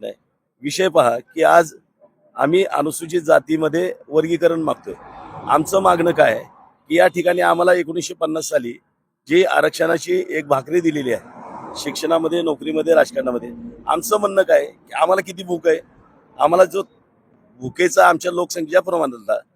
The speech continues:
जो चतकोर तुकडा आहे तेवढा वेगळा काढून द्या, ते आमचं आम्ही खात बसतो. मात्र हा संवैधानिक आणि न्यायिक आम्हाला आरक्षण दिलेलं आहे.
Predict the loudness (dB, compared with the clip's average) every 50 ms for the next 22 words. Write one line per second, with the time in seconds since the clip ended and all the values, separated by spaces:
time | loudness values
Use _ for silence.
0 | _ _ _ _ _ _ -6 -6 -4 -4 -6 -4 _ -4 -4 -4 -4 0 2 2
1 | 2 4 2 2 2 4 4 4 6 6 4 4 2 0 0 -2 -6 -8 -10 _
2 | _ _ _ _ _ _ _ _ 2 4 4 4 4 2 0 2 2 2 2 2
3 | 2 0 0 0 -6 -8 -8 -14 -18 -18 _ _ _ _ _ _ _ _ _ -6
4 | -6 -6 -2 2 4 4 4 2 -2 -6 -4 2 4 6 6 6 4 0 -6 _
5 | -20 -20 -18 -18 -16 -8 -8 -6 -4 -2 2 4 4 4 4 2 -2 -2 -4 -4
6 | -2 -2 -2 0 0 0 0 -2 -6 _ _ -8 -4 -2 0 0 2 0 0 -4
7 | -4 -10 -8 -6 -4 -4 -4 -6 -8 -12 _